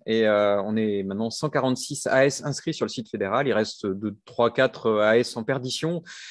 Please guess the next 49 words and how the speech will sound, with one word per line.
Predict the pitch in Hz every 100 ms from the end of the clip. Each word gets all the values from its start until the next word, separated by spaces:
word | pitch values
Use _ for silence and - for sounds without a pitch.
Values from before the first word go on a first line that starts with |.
| -
euh, | 110 110
qui | 107
ne | 123
sont | -
pas | 175
encore | 160
inscrits, | 139 139 180
mais | 147 110 101
qui | 113
ne | 98
tarderont | 156 135 131
pas | 113 127
à |
le | 98
faire, | - 127 165 123 - - _ -
euh, | 104 101
j'imagine. | 110 107 98 110 165 156
Et, | 143 160 147
euh, | 120 110
ce | 110
qui | -
est |
notable | 151 202 190
ce | -
mois-ci, | 151 131 - 185
c'est | - 143
qu'il | -
y | 156
a | 156 156 _
quatre | 208 190 170
ligues | 147 180 160
maintenant | 131 127 135 160
qui | - 165 180
se | 170 -
sont | 143 -
dotées | 143 143 147
d'un | 135 123
A | 110
S. | 139 - 98 - - - -
Quatre | 151 -
ligues, | 123 156 156
c'est | - 135 135 -
un | 107 107 104
chiffre | - 113 -
intéressant, | 107 120 101 98 135 156 156 123
sachant | - - 123
qu'on | - 104
a | 98
une, | 98